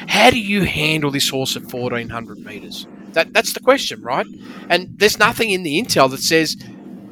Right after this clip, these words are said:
it's gonna be no good at fourteen. In fact, I feel the opposite. I feel this horse is going to be like a shining light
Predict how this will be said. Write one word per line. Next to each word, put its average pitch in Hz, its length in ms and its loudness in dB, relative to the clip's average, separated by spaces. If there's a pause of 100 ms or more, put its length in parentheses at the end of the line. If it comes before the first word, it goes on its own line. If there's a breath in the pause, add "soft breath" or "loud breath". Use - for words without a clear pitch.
(160)
it's - 120 2
gonna 180 220 4
be 165 340 4 (240 loud breath)
no 180 180 6
good 190 200 0
at 254 80 -4
fourteen. 143 400 0 (100)
In 170 160 -6
fact, 220 460 0
I 226 160 4
feel 165 240 -2
the 120 160 -2
opposite. 139 420 4
I 165 80 2
feel 165 180 2
this 135 200 0
horse 135 260 2
is 117 140 -2
going 135 360 2
to 117 120 -4
be 123 280 2 (280 loud breath)
like - 160 -2
a - 80 0
shining 127 760 8
light 113 540 4